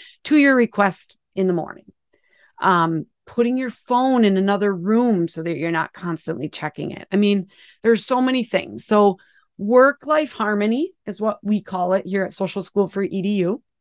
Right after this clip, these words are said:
because we know work-life balance, balance doesn't really ever exist. It's always kind of out of balance. So we just, how can your work life and your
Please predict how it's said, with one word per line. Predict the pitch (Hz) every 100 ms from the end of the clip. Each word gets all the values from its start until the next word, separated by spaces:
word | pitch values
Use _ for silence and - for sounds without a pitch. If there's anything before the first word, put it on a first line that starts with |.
| _ _ _ - -
because | 180 - 160
we | 185
know | 180 170 170 170 - _ _ _ -
work-life | 180 170 190 185 _
balance, | - 175 165 170 185 - - _ -
balance | 175 175 180 -
doesn't | - 160 175
really | 165 170 165 156 -
ever | 180 175
exist. | 156 147 160 185 -
It's | 156
always | 165 170 165 -
kind | 165 160
of |
out | 156 160
of | 156
balance. | 156 147 156 160 - - - - _
So | - 208
we | 214
just, | 220 202 -
how | - 170 214 214
can | 254 254
your | 226
work | 196 185 190 -
life | 202 202 -
and | 190
your | 180